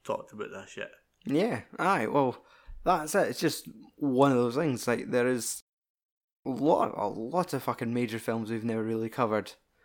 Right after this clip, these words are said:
Speaker 1: Yeah.
Speaker 2: But it just depends where we go, whether if we're stuck in a theme or, 'cause Back to the
Speaker 1: Aye,
Speaker 2: Future
Speaker 1: yeah,
Speaker 2: has
Speaker 1: 'cause
Speaker 2: never
Speaker 1: we,
Speaker 2: been touched.
Speaker 1: aye,
Speaker 2: And
Speaker 1: 'cause we never done Christmas films last year. We just done basically watch what we want sort of thing.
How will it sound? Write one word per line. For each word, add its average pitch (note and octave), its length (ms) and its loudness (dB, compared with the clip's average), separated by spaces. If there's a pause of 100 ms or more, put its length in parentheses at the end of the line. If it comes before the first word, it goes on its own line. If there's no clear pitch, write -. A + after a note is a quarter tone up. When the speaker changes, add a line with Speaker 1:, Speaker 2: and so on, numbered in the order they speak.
(160)
Speaker 1:
Yeah. A2 220 -10
Speaker 2:
But - 120 -4
it B2 40 -6
just D3+ 160 -6
depends B2 400 0
where A2 240 2
we A2 140 -2
go, C3+ 320 4
whether A2+ 340 -2
if A2 180 -4
we're A2+ 140 0
stuck - 320 -6
in A2+ 60 -4
a G#2 60 -4
theme C#3 760 2 (100)
or, D#2 560 0 (160)
'cause - 300 -6 (580)
Back - 160 2
to - 140 -10
the D3 120 0
Speaker 1:
Aye, C#3 80 6
Speaker 2:
Future B2+ 240 0 (100)
Speaker 1:
yeah, C3 160 0
Speaker 2:
has A#2 120 -4
Speaker 1:
'cause B2+ 80 -2
Speaker 2:
never A#2 160 2
Speaker 1:
we, C3 60 0 (140)
Speaker 2:
been A#2+ 60 -4
touched. - 540 -4
Speaker 1:
aye, G2+ 100 -2
Speaker 2:
And A#2 120 -4
Speaker 1:
'cause B2 140 -6
we C3 80 -2
never C#3 220 -4
done A#2+ 380 -6
Christmas - 420 -12
films G2+ 400 -12
last A2+ 420 -6
year. G2+ 120 -12
We G2 100 -12
just G2+ 220 -18
done G#2 340 -12
basically - 400 -14
watch G2 460 -12 (160)
what - 160 -6
we - 60 -12
want G2+ 260 -6
sort - 180 -14
of - 80 -20
thing. G2 160 -12